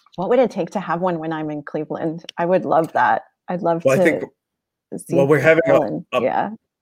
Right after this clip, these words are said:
Speaker 2: I think your bars class is on a Thursday, 'cause it, it's Thursday and then
Speaker 1: Uh-huh.
Speaker 2: Foundation is Friday to, I th-, so I think you're here for one, maybe. I have to look. And if
Speaker 1: Awesome.
Speaker 2: not, then we
Speaker 1: Yay.
Speaker 2: can, but we, we can just plan one anyhow. So it's not a problem.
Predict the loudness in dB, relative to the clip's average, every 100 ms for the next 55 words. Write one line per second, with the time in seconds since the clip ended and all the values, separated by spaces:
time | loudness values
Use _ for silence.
0 | _ -4 -2 0 0 0 -2 0 0 -2
1 | -4 -6 -6 -4 -4 -4 -2 -4 -4 -6
2 | -4 -8 -10 -14 -8 -6 -2 -2 0 -2
3 | -2 -2 0 0 0 -4 -4 -8 -8 -2
4 | 0 2 0 -2 -6 -6 -6 -8 -10 -6
5 | 0 0 0 -2 -2 -4 -6 -10 -10 -12
6 | _ -4 -2 -2 -8 -12 _ _ _ _
7 | _ 2 2 2 0 2 4 6 6 8
8 | 6 4 4 6 6 6 4 2 0 0
9 | -6 _ 2 2 2 -2 -2 0 -2 -4
10 | -2 2 4 4 0 0 -2 -2 -4 -6
11 | -6 -2 0 -2 -2 -4 -2 -4 -4 -6